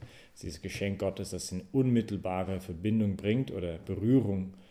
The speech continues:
bringt mit ihm. Nicht er, den Geliebten, der nicht ein Wort braucht, nicht die Blume braucht, uns zeigen, wie sehr er uns liebt, sondern direkt unser Herz berühren kann.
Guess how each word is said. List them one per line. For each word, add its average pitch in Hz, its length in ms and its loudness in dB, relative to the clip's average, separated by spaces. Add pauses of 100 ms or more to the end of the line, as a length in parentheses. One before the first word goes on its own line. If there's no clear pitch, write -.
(360)
bringt 98 320 -2
mit 92 140 -6
ihm. 110 340 2
Nicht - 320 -8
er, 107 320 2
den 92 220 -4
Geliebten, 101 500 -2
der 87 240 -2
nicht 107 400 -4 (100)
ein 85 200 -8
Wort 117 240 0
braucht, 101 340 0
nicht - 180 -8
die 90 60 -6
Blume 123 360 4
braucht, 107 380 0
uns 101 380 -4
zeigen, 92 260 -4
wie 90 80 -6
sehr 87 140 -6
er 87 80 -4
uns 87 120 -14
liebt, 92 160 -10
sondern 87 180 -10
direkt 87 300 -8
unser 87 180 -8
Herz 80 200 -10
berühren 67 300 -14
kann. - 100 -18